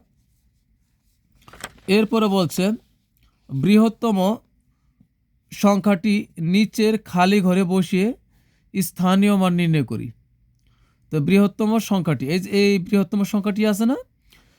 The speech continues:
এটা আমরা কি করব? এই খালি ঘরে বসাবো। বসানোর পরে আমরা স্থানীয় মান লিখব। তো আমরা বসাই, প্রথমে এখানে আছে আট, আর সিরিয়ালে বসাবো আট, সাত, পাঁচ, চার,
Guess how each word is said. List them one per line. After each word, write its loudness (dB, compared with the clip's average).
এটা -2
আমরা 0
কি -6
করব? -2
এই -4
খালি 0
ঘরে 2
বসাবো। -2
বসানোর 0
পরে 0
আমরা 2
স্থানীয় 0
মান 0
লিখব। -2
তো -8
আমরা 0
বসাই, 0
প্রথমে -2
এখানে 0
আছে -2
আট, 2
আর -8
সিরিয়ালে 0
বসাবো -4
আট, 0
সাত, -2
পাঁচ, -2
চার, 2